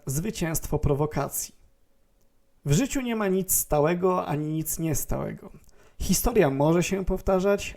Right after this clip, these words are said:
albo nie powtarzać. Czasem ma się wrażenie, że ci, którzy upierają się, że historia się nigdy nie powtarza, czynią tak, bo lenią się z nią zapoznać. W dziejach komunizmu,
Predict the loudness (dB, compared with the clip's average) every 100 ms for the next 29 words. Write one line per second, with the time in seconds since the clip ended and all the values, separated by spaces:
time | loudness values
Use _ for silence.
0 | -4 -2 0 0 2 0 -2 -4 -6 -6
1 | -10 -18 -18 -18 _ _ _ _ _ 0
2 | 2 2 4 4 2 2 2 2 2 0
3 | 2 2 2 0 0 -2 -2 -6 -4 -4
4 | -6 -10 -12 -8 -6 -4 0 2 4 2
5 | 0 -8 -12 -18 -14 -8 -6 -4 -6 -4
6 | -2 -2 -4 -6 -4 -4 -2 -4 -4 -6
7 | -10 -6 -4 -2 -4 -8 -16 -20 _ -20
8 | -20 -4 -2 0 -2 0 0 -2 -6 -2
9 | 2 4 4 4 0 -4 -4 -4 -4 -6
10 | -4 -4 -2 -4 0 0 0 -8 -18 -18
11 | -18 _ -20 _ _ _ _ _ -4 -2
12 | 0 0 0 2 0 0 0 -2 -4 -6
13 | -12